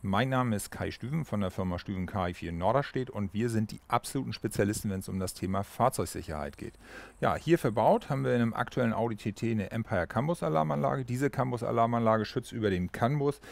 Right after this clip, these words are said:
die Daten, die vom can bus in die Alarmanlage eingespielt wird, zum Beispiel Türen, Haubenkontakte, Kofferraumkontakt, Überwachung des Zündschlosses. Und serienmäßig ist in der Empire can bus Alarmanlage auch noch ein Zwei-Zonen-Schocksensor verbaut. Wichtig ist, dass ihr euch eine nachträglich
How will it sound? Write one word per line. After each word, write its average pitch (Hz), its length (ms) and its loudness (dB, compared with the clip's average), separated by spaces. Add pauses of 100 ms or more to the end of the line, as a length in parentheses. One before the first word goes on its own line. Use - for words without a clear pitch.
(140)
die 101 100 0
Daten, 117 340 2
die 113 120 -2
vom 98 240 -2
can 123 200 2
bus 117 140 -8
in 113 80 -2
die 104 100 4
Alarmanlage 131 560 4
eingespielt 131 520 0
wird, 127 160 4
zum 95 140 0
Beispiel 95 360 0
Türen, 139 400 4 (340)
Haubenkontakte, 117 960 4
Kofferraumkontakt, 110 1120 4
Überwachung 104 460 0
des 90 180 -4
Zündschlosses. 123 640 0 (320)
Und 110 100 2
serienmäßig 139 680 4
ist 117 180 -2
in 117 180 2
der 107 140 4
Empire 104 480 2 (240)
can 110 200 0
bus 107 120 -2
Alarmanlage 98 560 2
auch 98 140 0
noch 92 180 -2
ein 95 80 -4
Zwei-Zonen-Schocksensor 85 1080 -6
verbaut. 80 420 -6 (540)
Wichtig 185 640 2
ist, - 180 0
dass 135 180 2
ihr 127 80 2
euch 117 200 0
eine 104 100 4
nachträglich 117 680 0